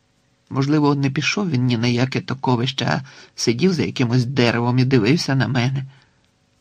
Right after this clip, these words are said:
А потім вирахував, наче звіра, і побачив, що я рознюхав його таємницю. Все-таки він убив мішку шамана. Це ставало очевидним. Як не намагався я приховати від нього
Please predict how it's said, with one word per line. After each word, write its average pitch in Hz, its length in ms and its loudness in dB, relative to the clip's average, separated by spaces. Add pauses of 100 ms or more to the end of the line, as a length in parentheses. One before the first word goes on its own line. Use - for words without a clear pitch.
(120)
А - 80 -10
потім 185 300 2
вирахував, 135 720 2 (260)
наче 139 300 2
звіра, 127 380 2
і 120 120 2
побачив, 143 580 -2
що 123 160 -2
я 139 240 4 (340)
рознюхав 151 640 4
його 139 260 0
таємницю. 131 680 -4 (1400)
Все-таки - 500 -8
він 156 380 2 (520)
убив 135 480 4 (180)
мішку 135 380 0
шамана. - 540 -4 (720)
Це - 180 -10
ставало 139 500 -4
очевидним. 147 640 -6 (1600)
Як 139 260 -2
не 151 100 0
намагався 139 560 0
я 131 160 4
приховати 151 640 0
від 123 140 2
нього 135 300 0